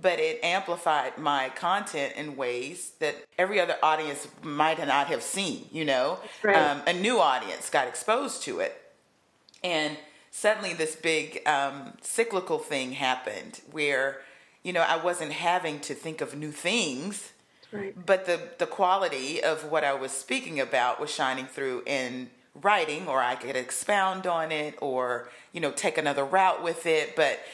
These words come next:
Speaker 1: the ideas were always there.
Speaker 2: That is so important. And for me as well, that was a major turning point. So when I first started speaking, I thought I needed to say something different with every speech
Speaker 1: <laughs>
Speaker 2: or else I was cheating.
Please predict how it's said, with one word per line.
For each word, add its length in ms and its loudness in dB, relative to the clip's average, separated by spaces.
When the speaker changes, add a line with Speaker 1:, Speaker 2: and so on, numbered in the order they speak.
Speaker 1:
the 160 2
ideas 480 2
were 80 2
always 460 0
there. 260 -2
Speaker 2:
That 220 10
is 120 8
so 480 8
important. 560 8
And 280 4
for 120 10
me 440 8
as 200 6
well, 260 10
that 200 8
was 160 8
a 160 6
major 380 8
turning 360 6
point. 260 6
So 100 12
when 120 8
I 100 8
first 260 8
started 300 10
speaking, 640 4
I 120 8
thought 320 8
I 100 10
needed 400 4
to 120 6
say 220 8
something 460 6
different 460 6
with 140 12
every 280 10
speech 600 4
Speaker 1:
<laughs> 200 -2
Speaker 2:
or 140 12
else 240 8
I 220 8
was 200 8
cheating. 420 6